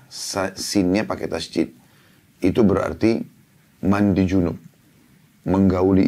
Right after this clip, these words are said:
istri, sehingga akhirnya membuat dia mandi wajib, dan juga istrinya mandi wajib. Tapi kalau dibaca tanpa tasjid, man gasala, siapa yang mandi, ya, maka itu berarti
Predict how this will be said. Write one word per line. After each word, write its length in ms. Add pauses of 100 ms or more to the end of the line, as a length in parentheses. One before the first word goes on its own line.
istri, 480 (480)
sehingga 480
akhirnya 320
membuat 560 (880)
dia 240
mandi 320
wajib, 540 (760)
dan 220
juga 160
istrinya 480
mandi 160
wajib. 340 (1300)
Tapi 300
kalau 320 (180)
dibaca 560
tanpa 380
tasjid, 560
man 400
gasala, 580 (720)
siapa 400
yang 180
mandi, 460 (640)
ya, 180 (140)
maka 240
itu 160
berarti 480